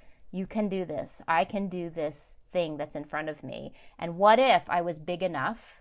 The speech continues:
to do it? What if I, w-, and then you can move down that road, right? What if I was clever enough, smart enough, unique enough, blah, blah, blah? What if, how about you are? Just imagine that you are. And that really helped me.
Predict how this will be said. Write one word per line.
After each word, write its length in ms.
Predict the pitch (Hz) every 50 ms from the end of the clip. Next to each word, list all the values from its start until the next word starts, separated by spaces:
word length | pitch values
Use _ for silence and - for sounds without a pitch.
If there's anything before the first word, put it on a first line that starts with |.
| - - - - _ _ _ -
to 120 | 208 202
do 180 | 214 294 370 -
it? 280 | - - - - - - - -
What 180 | - 190 214 233
if 140 | 233 226 -
I, 120 | 185 180 180
w-, 160 | 170 - -
and 120 | 180 175 175
then 100 | 170 175
you 60 | 160
can 200 | 151 - 160 160
move 180 | 160 160 156 -
down 180 | 165 151 151 151
that 140 | 151 - -
road, 280 | 175 175 156 143 147
right? 220 | 165 156 - - -
What 140 | 180 190
if 140 | 190 190 -
I 80 | 180 170
was 160 | 165 170 -
clever 360 | - - 180 175 170 180 175
enough, 220 | 170 165 165 165 -
smart 320 | - - 175 170 165 165
enough, 280 | 165 160 160 165 - 165
unique 320 | 165 160 156 160 160 -
enough, 300 | 165 160 160 156 156 -
blah, 180 | 143 151 165 160
blah, 180 | 156 151 156
blah? 220 | 160 165 165 160 160 - - - -
What 120 | - 311
if, 160 | 403 415 - - - - - - - -
how 160 | 170 196 196
about 200 | 202 220 214 202
you 140 | 254 277 311
are? 320 | 370 392 220 156 147 165
Just 200 | - 202 185 -
imagine 960 | 240 226 220 220 247 277 294 320 339 302 285 - 208 185 175 160 156 143 151 151 - -
that 180 | - - - -
you 140 | 170 165 151
are. 300 | 135 - - - - - - - - - -
And 80 | 202
that 120 | 220 - 214
really 220 | 233 214 208 196
helped 360 | 175 185 196 180 - - -
me. 280 | 190 185 175 165 170